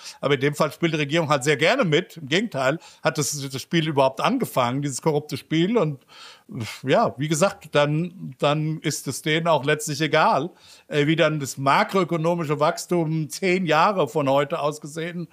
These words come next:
aussehen wird. Das ist, da haben die dann längst ihre Schäfchen ins Trocken ge-, Trockene gebracht. Gut, also wa-, was macht das Papier? Es geht ja also die Fragen, kann man, kann man versuchen, sozusagen,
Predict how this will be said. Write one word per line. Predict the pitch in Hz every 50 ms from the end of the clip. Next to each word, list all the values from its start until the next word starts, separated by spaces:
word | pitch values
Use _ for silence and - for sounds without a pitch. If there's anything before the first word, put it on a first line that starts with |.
| - - - - - -
aussehen | - 165 214 208 - 165 147 131 127
wird. | 120 123 113 - -
Das | 110 - -
ist, | - 113 - - - - - 156 156 -
da | - 147 147 143 147 147
haben | 135 147 156 156
die | 156 156 151
dann | 156 151 156
längst | 147 160 175 165 - -
ihre | 185 165 160 156 160 147 - - - - - -
Schäfchen | - - 170 180 170 - - 170 180
ins | 170 139 -
Trocken | - 175 180 - 135
ge-, | 117 117 117 117 120 127 - -
Trockene | - 135 - - 127 113 110
gebracht. | 107 95 - 101 95 - - _ _ _ _ _ _ _ _ _ _ 107 107 _ _ _ _ _ _ _ _ _ _ _ _ _ _ -
Gut, | - 247 220 151
also | 160 175 165 196 190
wa-, | 175 208 185
was | 160 196 214 -
macht | 196 214 208 202 -
das | 196 -
Papier? | - 185 170 - 180 180 175 143
Es | 131 -
geht | - 214 208
ja | 233 208
also | 196 185 175
die | 175
Fragen, | 170 - 180 175 202 226 214
kann | - - 202
man, | 208 214 208 196 - - - - - _ -
kann | - 180 202
man | 247 247
versuchen, | 180 160 185 151 123 139 180 220 285 233 226 247
sozusagen, | 220 208 180 165 165 170 196 190 190 196 190 190